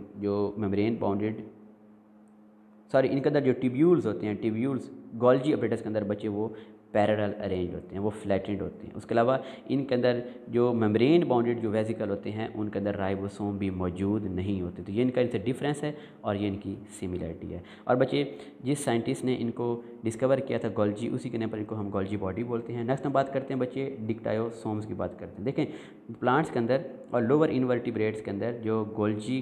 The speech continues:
कॉम्प्लेक्स है उसे हम डिक्टायोसोम भी बोलते हैं। बच्चे एनिमल सेल के अंदर जो single Golgi apparatus होता है, it is found in the cell, while in plant cell they may be more, कि जो,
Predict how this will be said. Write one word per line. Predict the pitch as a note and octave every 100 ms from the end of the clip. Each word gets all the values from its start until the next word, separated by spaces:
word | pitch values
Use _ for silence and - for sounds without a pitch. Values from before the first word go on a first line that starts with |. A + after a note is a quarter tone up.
| -
कॉम्प्लेक्स | A2 G2+ G2+ G#2 - G#2
है | G2+
उसे | A#2+ A#2 A#2
हम | G#2+
डिक्टायोसोम | G2 G2+ F#2 G2 G2 G2+ G2
भी | G#2
बोलते | G#2+ G#2+ B2
हैं। | D3+ - - - -
बच्चे | B2 C#3+ -
एनिमल | B2 D3+ D#3 C#3
सेल | A#2+ A#2
के | A2
अंदर | G#2+ C3+ - - -
जो | B2+
single | B2+ B2+ C#3 D#3+ -
Golgi | A#2+ A2+ C3
apparatus | - G#2+ A2+ G#2+
होता | G2+ A2
है, | A2 D#3 - - - C#3+
it | C#3
is | D3+ D3+
found | A#2+ B2 C#3+
in | B2 A#2
the | A#2
cell, | - A#2 F3 - - - G#2
while | A#2+ C#3+ -
in | B2 -
plant | B2 D3+ D#3 -
cell | G#2 G#2+ G#2+
they | G#2+ G#2
may | G2
be | A#2+ F#3 - - G2
more, | F2+ E2 -
कि | B2 B2+
जो, | A#2+